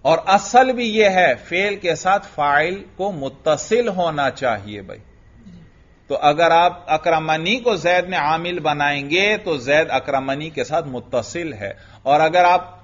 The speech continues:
ज़राबानी को आमिल बनाएंगे, उसके साथ तो जैद मुत्तसिल नहीं है, दरमियान में अक्रामानी आ रहा है।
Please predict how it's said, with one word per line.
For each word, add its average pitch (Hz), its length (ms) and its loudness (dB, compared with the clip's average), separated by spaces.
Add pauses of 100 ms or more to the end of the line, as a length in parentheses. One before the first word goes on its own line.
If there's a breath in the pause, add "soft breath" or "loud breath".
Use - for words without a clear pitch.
(460)
ज़राबानी 156 760 2
को 262 120 0
आमिल 214 400 2
बनाएंगे, 190 580 0
उसके 165 400 -4
साथ 156 260 0
तो 151 180 -6
जैद 139 260 0
मुत्तसिल 131 680 -6
नहीं 120 280 -8
है, 113 220 -8
दरमियान 123 440 -4
में 139 120 -10
अक्रामानी 117 840 -8
आ 120 140 -2
रहा 101 320 -6
है। 90 200 -16